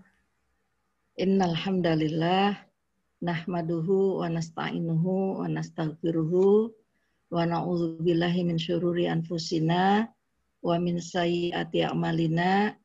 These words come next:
may yahdihillahu fala mudilla lahu wa may yudlil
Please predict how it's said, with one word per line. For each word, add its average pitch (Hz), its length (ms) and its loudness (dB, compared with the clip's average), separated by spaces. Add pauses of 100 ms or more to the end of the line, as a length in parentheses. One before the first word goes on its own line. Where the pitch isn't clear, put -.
(600)
may 170 240 0
yahdihillahu 165 720 0
fala 165 240 0
mudilla 165 480 2
lahu 160 480 0
wa 156 40 -4
may 160 280 -2
yudlil 160 240 0